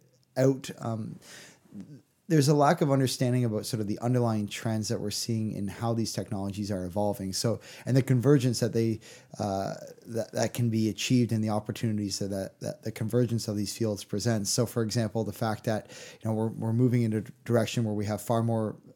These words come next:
uh, connected devices, where we have better tools to be able to analyze that information, um, the ability to create experiences through augmented and virtual reality. And so we don't really look and understand beyond the headlines. And so I think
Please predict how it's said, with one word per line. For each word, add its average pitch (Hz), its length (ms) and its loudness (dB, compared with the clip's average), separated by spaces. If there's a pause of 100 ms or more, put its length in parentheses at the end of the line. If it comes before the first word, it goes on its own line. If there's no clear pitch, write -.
uh, 101 200 -6
connected 123 360 0
devices, 101 640 0
where 107 100 -4
we 101 100 -4
have 104 180 -4
better 120 220 2
tools 120 420 0
to 117 60 -6
be 107 80 -2
able 107 120 -2
to - 160 -10
analyze 110 460 -2
that 101 140 -2
information, 98 680 -4 (380)
um, 101 160 -4
the 107 120 0
ability 117 340 4
to - 140 -6
create 120 280 0
experiences 113 840 0
through 104 220 -2
augmented 107 480 -2
and 101 140 -4
virtual 110 340 -2
reality. 101 540 -2 (420)
And 135 160 2
so 160 100 8
we 156 120 8
don't 202 260 6 (340)
really 147 360 12
look 131 420 6
and 131 120 4
understand 120 460 2
beyond 113 320 4
the 107 60 -4
headlines. - 720 0
And 131 180 0
so 139 180 4
I 135 60 8
think 170 300 2